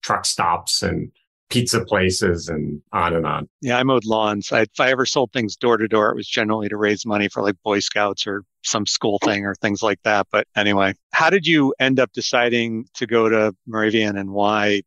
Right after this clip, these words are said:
Speaker 2: poli sci and information systems as a
Speaker 1: Yeah.
Speaker 2: combination?
Speaker 1: Yeah. So I know that the session's about career. It'll be a good lesson for anyone who listens slash watches to how not to do things.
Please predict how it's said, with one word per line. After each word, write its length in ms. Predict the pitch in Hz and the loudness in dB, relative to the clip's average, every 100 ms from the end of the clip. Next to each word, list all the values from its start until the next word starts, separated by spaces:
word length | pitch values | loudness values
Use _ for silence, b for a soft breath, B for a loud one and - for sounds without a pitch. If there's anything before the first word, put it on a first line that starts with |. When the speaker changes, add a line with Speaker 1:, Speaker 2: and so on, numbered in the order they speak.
| - | -4
Speaker 2:
poli 220 | 113 110 | -2 0
sci 380 | 101 - 107 107 | -2 0 0 0
and 380 | 101 98 98 92 - _ _ _ _ | -2 -4 -10 -14 -18 _ _ _ _
information 520 | 120 104 101 104 110 | -6 -2 0 0 -2
systems 580 | - 104 - 101 98 - - _ _ - | -4 -6 -4 -6 -6 -8 -10 _ _ -4
as 160 | 139 127 | -2 2
a 60 | |
Speaker 1:
Yeah. 220 | 123 117 | 2 2
Speaker 2:
combination? 540 | 98 95 107 110 110 98 _ _ | 2 2 2 0 -2 -6 _ _
Speaker 1:
Yeah. 140 | 170 | 0
So 400 | 139 - 131 131 - _ | 2 2 2 0 -6 _
I 220 | - 147 | -2 0
know 160 | 135 139 | 0 2
that 180 | 127 - 104 | 0 -2 -4
the 160 | 107 | -2
session's 460 | 92 143 104 110 - | 0 -2 -2 -4 -4
about 300 | 95 95 87 | -2 -2 -2
career. 260 | 101 95 90 - | -2 0 0 -2
It'll 160 | 123 123 | 0 2
be 120 | 110 | 2
a 80 | 98 | 2
good 180 | 160 127 | 0 2
lesson 580 | 120 127 - 139 110 98 | 0 0 0 0 0 -2
for 440 | - 104 98 110 _ _ - | -2 0 0 -4 _ _ -4
anyone 360 | 120 110 107 | -2 0 -2
who 60 | 101 | -2
listens 500 | 95 95 - 92 - | -2 -2 -4 -8 -10
slash 460 | - - 95 90 - | -6 -2 -2 -2 -2
watches 520 | 90 87 - 85 - | -2 -2 -4 -6 -6
to 260 | - 90 85 - _ - | -6 -4 -4 -8 _ -6
how 200 | 131 131 | 0 2
not 300 | 117 110 - | 4 2 0
to 100 | 104 | 0
do 160 | 101 | 0
things. 420 | 98 120 113 120 | 0 0 -2 -4